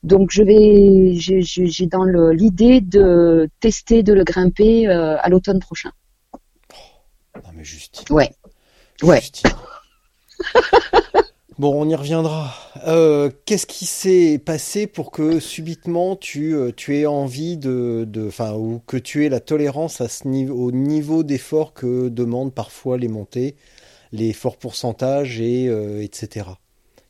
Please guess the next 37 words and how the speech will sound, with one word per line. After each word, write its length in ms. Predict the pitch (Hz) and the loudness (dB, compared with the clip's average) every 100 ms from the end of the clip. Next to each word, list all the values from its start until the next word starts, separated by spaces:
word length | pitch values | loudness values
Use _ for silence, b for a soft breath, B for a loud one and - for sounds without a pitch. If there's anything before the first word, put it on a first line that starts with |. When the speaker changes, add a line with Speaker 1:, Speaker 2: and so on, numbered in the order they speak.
| - | -12
Speaker 2:
Qu'est-ce 100 | 143 | -12
qui 140 | - 135 | -12 -16
faisait 380 | - 131 127 143 | -8 -6 -4 -6
que 80 | |
tu 140 | - 127 | -8 -6
ne 100 | 117 | -4
l'avais 240 | 113 110 | -4 -6
pas 240 | - 117 113 | -6 -6 -6
avant 360 | 110 135 151 | -6 -6 -4
et 120 | 135 | -6
que 160 | 110 113 | -8 -12
tu 160 | - 113 | -12 -8
l'avais 240 | 110 110 | -8 -6
maintenant ? 360 | 110 104 113 110 | -10 -10 -10 -8
Ne 120 | 113 | -8
me 80 | 117 | -8
fais 120 | 120 | -8
pas 120 | 113 | -10
croire 260 | 107 135 131 | -6 -6 -6
que 120 | 113 | -10
c'est 160 | - 113 | -12 -8
uniquement 340 | 113 104 131 | -8 -8 -10
parce 120 | 127 | -10
que 100 | - | -18
t'avais 240 | 110 113 113 | -12 -10 -10
un 80 | |
beau 100 | 110 | -10
vélo. 300 | 113 107 101 _ _ _ _ _ _ _ _ _ _ _ | -10 -10 -14 _ _ _ _ _ _ _ _ _ _ _
Speaker 1:
<laughs> 1500 | - - - 403 - 381 - 392 - 349 - - - - 370 | 0 0 0 2 4 2 2 0 4 2 0 -12 -12 -8 -6
Speaker 2:
Personne 360 | 285 - 208 202 | -6 0 2 6
n'est 100 | 202 | 6
Speaker 1:
Euh, 240 | 196 196 | 6 6
Speaker 2:
dupe, 80 | 208 | 8
Speaker 1:
non, 140 | 285 | 6
c'est 160 | 339 - | 4 -2
Speaker 2:
Justine 340 | - 107 - 113 | -16 -16 -10 -10
Virido. 480 | 104 110 110 113 | -6 -6 -6 -8